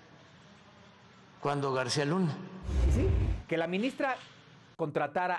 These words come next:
Speaker 2: a la directora de recursos materiales de García Luna, pues sí, la neta sí, sí está cabrón. Según López, Sonia Vargas Terrero,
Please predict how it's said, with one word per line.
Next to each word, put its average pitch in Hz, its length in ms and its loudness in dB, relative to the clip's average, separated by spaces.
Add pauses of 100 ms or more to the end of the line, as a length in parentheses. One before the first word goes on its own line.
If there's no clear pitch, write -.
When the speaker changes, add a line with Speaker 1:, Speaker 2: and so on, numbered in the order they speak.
Speaker 2:
a 123 80 -2
la 127 140 2
directora 127 400 0
de 147 80 4
recursos 147 400 -4
materiales 131 500 -4
de 120 80 -4
García 110 300 -2
Luna, 139 240 -4
pues - 140 -16
sí, 92 120 -14
la 85 140 -6
neta 110 260 -6
sí, 143 380 -2 (260)
sí - 140 -10
está 110 220 -6
cabrón. 233 440 -2 (540)
Según 247 320 0
López, 220 440 -2 (220)
Sonia 233 320 0
Vargas 185 460 -2
Terrero, 147 520 0